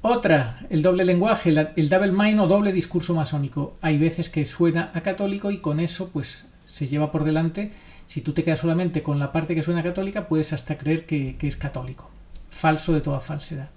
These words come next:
Solamente engaña a los ingenuos y a los que se quieren autoengañar.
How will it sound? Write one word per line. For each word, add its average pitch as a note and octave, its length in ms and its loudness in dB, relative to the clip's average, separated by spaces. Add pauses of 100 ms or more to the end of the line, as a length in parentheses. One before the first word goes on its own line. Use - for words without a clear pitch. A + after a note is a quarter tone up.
(120)
Solamente E3 420 0
engaña F3 300 0
a E3+ 160 0
los F3+ 300 2
ingenuos G3+ 560 -2 (360)
y D3 40 -2
a C#3 40 -2
los B2 120 -6
que C3+ 100 -6
se C3 80 -6
quieren D#3+ 340 2
autoengañar. C3+ 680 -2